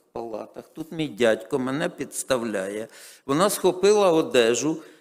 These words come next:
І дайте Мордехаю одежу, хай він в-, зніме то вретище і вдягнеться нормально.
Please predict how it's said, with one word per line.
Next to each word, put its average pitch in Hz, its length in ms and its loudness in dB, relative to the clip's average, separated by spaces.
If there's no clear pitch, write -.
І 180 260 4
дайте 214 560 2
Мордехаю 214 760 4
одежу, 214 520 2
хай 190 260 2
він 196 180 -2
в-, 143 460 -8
зніме 196 460 0
то 175 580 2
вретище 180 760 2
і 147 120 -6
вдягнеться 220 600 -2
нормально. 117 600 -4